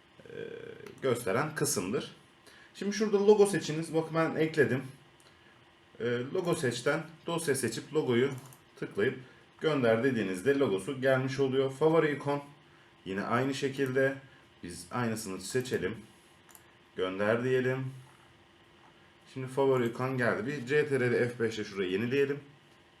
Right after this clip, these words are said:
Bakalım gördüğünüz gibi favori ikon Hisko'nun önüne de gelmiş oldu. Aslında bu sayfa sa-, ayarlarından yapacağımız pek bir şey yok. Bir de ana görsel, mevcut görsel varmış.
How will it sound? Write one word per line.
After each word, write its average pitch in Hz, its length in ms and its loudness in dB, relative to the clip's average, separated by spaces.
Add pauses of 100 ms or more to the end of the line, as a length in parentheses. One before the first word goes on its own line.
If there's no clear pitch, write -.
(800)
Bakalım 120 340 -4
gördüğünüz 85 360 0
gibi 120 120 -2
favori 95 320 0
ikon 123 220 -4 (400)
Hisko'nun 104 380 -8
önüne 78 340 -2
de 123 160 -2 (300)
gelmiş 82 360 0
oldu. - 160 -10 (2000)
Aslında 170 420 -2
bu 175 220 -4 (360)
sayfa 165 380 -2
sa-, 165 220 -8 (180)
ayarlarından 127 640 2
yapacağımız 139 680 0
pek 147 200 -2
bir 131 60 -6
şey 135 160 2
yok. 143 220 0
Bir 147 240 2
de 156 220 2 (240)
ana 151 200 0
görsel, 135 460 4
mevcut 127 400 -2
görsel 120 460 2
varmış. 95 560 -2